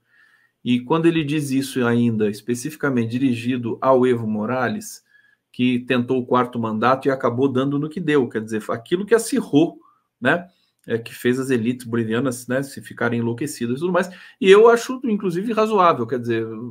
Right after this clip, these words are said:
dá oportunidade pra outra pessoa governar. É, e, é, é, o fato de, de não surgirem,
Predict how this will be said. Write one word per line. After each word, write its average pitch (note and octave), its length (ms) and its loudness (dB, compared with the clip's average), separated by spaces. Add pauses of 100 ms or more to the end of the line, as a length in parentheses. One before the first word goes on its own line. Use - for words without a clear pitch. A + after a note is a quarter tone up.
(100)
dá E3+ 260 6
oportunidade D#3 640 0
pra C4 100 2
outra G3+ 320 2
pessoa A#2 320 -6
governar. C#3+ 320 -4 (500)
É, C#3 560 4 (320)
e, A3 540 2
é, - 60 0
é, D#3+ 640 2
o D3 40 -6
fato F#3 540 0
de, D3+ 1120 -4
de C3 140 -8
não F#3 160 0
surgirem, F3+ 580 -2